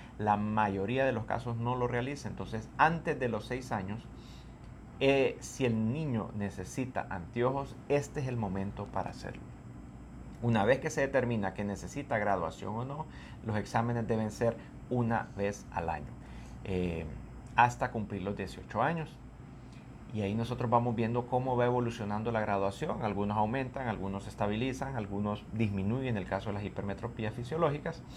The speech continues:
Eh, y eso es lo que tenemos que ir viendo una vez al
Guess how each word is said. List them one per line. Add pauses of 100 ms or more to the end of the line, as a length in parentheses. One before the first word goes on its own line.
(440)
Eh,
y
eso
es
lo
que
tenemos
que
ir
viendo
una
vez (160)
al